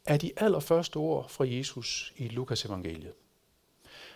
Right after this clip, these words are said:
Men hermed lægger Lukas et spor igennem de to bøger, han skriver, som holder sig lige siden. Nogen tror på Jesus, andre tror ikke.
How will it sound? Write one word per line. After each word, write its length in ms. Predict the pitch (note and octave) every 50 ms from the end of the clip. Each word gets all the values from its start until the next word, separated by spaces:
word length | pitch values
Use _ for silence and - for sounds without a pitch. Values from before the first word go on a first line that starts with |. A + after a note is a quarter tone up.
| - -
Men 120 | C#3 C#3
hermed 440 | B2 C3 - A3+ G3+ F3 E3 E3+ F3+
lægger 360 | E3+ D#3 D3 E3+ F3+ F3+ F3+
Lukas 460 | D#3+ C#3 B2+ E3 G3+ - E3 C#3+ - C#3
et 100 | C3 -
spor 440 | - - - - A3 F#3 - -
igennem 500 | C3+ B2 - - F3 F3 D3+ B2 A2+ A2
de 100 | - D3
to 240 | D3 - - F#3 D#3
bøger, 300 | - - D#3 D3+ C#3 A#2
han 120 | G#2 A2 G#2+
skriver, 400 | - - - F#3 F#3 D3+ B2+ A#2 - - - - - _ _
som 220 | - - - D3 B2
holder 240 | B2+ E3+ D3+ -
sig 160 | A2+ - C3+ B2+
lige 200 | C3 D3+ D#3+ D3
siden. 380 | - - G2+ F#2 F2+ F#2 F2+ - _ _ _ _ _ _ _ _ _ _ _ _ _ _ _ _ _ _ _ _ _ _ _ _ _ _ _ _ _ _ _ _ _ _ _ -
Nogen 380 | A#2 A2+ A2+ B2+ D#3 F#3 F#3+
tror 220 | - - F3 F3 D#3+
på 140 | - F3+
Jesus, 600 | E3+ E3 E3+ - - D#3+ D3 - - - - - _ _ _ _ _ _ _ _ _ -
andre 280 | - G#2+ G#2+ G#2 G#2+ G2
tror 260 | - - F#2+ D#2+ -
ikke. 240 | - - - -